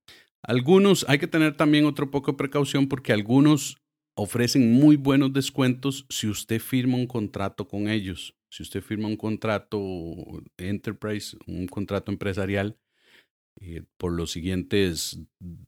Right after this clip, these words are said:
tres años, uno, dos, tres años, cinco años, he visto que hay unos de cinco años, usted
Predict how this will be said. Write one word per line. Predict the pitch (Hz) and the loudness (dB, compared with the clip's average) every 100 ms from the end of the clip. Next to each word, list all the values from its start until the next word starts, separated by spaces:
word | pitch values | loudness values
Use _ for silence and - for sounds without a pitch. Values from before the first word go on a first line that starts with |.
| _ - | _ -6
tres | 98 92 | -4 0
años, | 107 104 101 95 - | 0 0 0 -2 -6
uno, | 98 107 101 90 | -2 0 0 -2
dos, | 98 104 - | -2 -4 -4
tres | - 98 113 | -6 -4 -2
años, | 104 98 98 | -2 -2 -2
cinco | - 107 101 101 | -2 -2 -2 -2
años, | 98 98 92 - | -2 -2 -6 -8
he | 82 | -8
visto | 95 - | -8 -8
que | 95 | -8
hay | 90 | -6
unos | 90 | -4
de | 87 | -6
cinco | 87 87 92 | -6 -6 -6
años, | 90 90 - _ _ - | -6 -8 -12 _ _ -4
usted | 120 - | -4 0